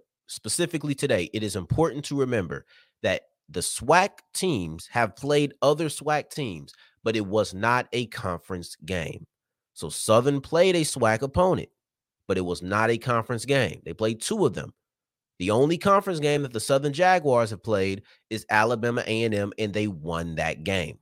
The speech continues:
Okay, that's important to remember 'cause I'll bring something up like that very soon. But when I look at Alabama State, I think that they're starting to put it together. I think they might have the quarterback to put it together.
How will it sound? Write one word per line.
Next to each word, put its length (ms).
Okay, 180
that's 200
important 360
to 60
remember 300
'cause 120
I'll 80
bring 300
something 340
up 140
like 240
that 300
very 260
soon. 540
But 80
when 100
I 40
look 160
at 80
Alabama 440
State, 420
I 220
think 240
that 100
they're 140
starting 420
to 60
put 180
it 80
together. 400
I 100
think 200
they 100
might 240
have 180
the 80
quarterback 580
to 180
put 260
it 160
together. 640